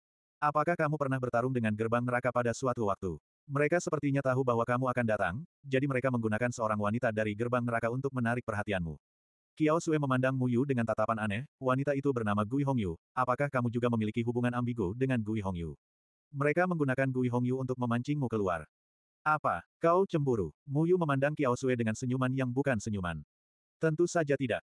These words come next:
Mengapa saya harus cemburu?" Kiao Sui membuang muka dan mendengus. "Jelas sekali, lihat, wajahmu merah." Xiao Sui mengangkat kaki kecilnya dan menyela.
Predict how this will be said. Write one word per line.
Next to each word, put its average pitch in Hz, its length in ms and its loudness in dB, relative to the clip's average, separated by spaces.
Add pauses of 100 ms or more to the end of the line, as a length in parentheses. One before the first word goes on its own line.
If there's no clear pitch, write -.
(120)
Mengapa 147 320 2
saya 151 320 2
harus 135 240 -2
cemburu?" 113 480 0 (160)
Kiao 160 240 4
Sui 151 160 0
membuang 131 320 2
muka 127 320 2
dan 123 160 2
mendengus. 101 560 -2 (560)
"Jelas 143 320 2
sekali, 151 480 0 (160)
lihat, 143 480 -2
wajahmu 151 560 0
merah." 110 240 0 (240)
Xiao 160 320 2
Sui 156 240 2
mengangkat 127 400 0
kaki 123 160 -2
kecilnya 135 480 -2
dan 113 160 -2
menyela. 92 400 -2